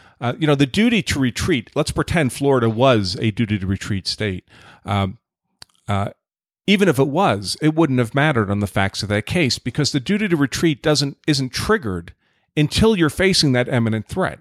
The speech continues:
In other words, you're allowed to talk to someone. You're not required to retreat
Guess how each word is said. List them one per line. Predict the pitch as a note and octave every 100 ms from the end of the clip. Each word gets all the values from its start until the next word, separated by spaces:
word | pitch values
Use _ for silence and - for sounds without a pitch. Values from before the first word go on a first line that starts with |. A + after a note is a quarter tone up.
| -
In | C3
other | C#3+
words, | C3+ -
you're | F3+
allowed | E3+ A#2+
to | -
talk | - B2 F3 -
to | A2
someone. | G#2+ F#2 F2+ B2
You're | B2
not | B2 B2
required | A2+ - G2+ F#2+
to | -
retreat | F#2 F2+ - G#2+ -